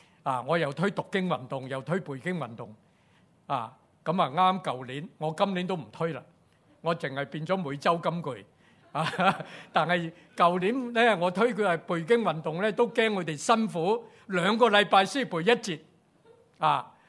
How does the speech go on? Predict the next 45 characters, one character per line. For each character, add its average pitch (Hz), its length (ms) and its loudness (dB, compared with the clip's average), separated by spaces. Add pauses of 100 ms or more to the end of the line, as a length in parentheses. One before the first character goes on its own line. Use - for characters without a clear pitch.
(120)
咁 185 180 0
啊， 202 60 8
然 147 220 -2
後 147 100 -4
叫 175 180 -4
你 165 160 -2
做 147 180 -6
記 135 200 -10
錄， 185 160 0 (220)
舊 151 240 -2
年 175 260 -8 (240)
得 196 100 0 (120)
一 196 340 -2
個 143 160 -6
弟 127 220 -10
兄 165 80 -8
姊 143 120 -8
妹 143 120 -8
咁 120 240 -8
做 117 140 -6
嘅 110 120 -12
啫， 101 100 -14 (600)
完 139 160 -2
成 143 260 -4
咗 196 220 2
成 127 240 -2
年 127 120 -6
嘅 135 120 -4
背 131 180 -6
經 175 160 -2
運 127 180 -6
動， 113 80 -16 (300)
所 202 140 0
以 196 40 0
我 160 200 0
今 185 160 -2
年 165 120 -4
都 175 120 -4
唔 113 440 -12
推 160 220 2
啦。 139 140 -4 (520)
啊， 127 260 2
即 214 120 4
係 185 100 8
咁 147 140 0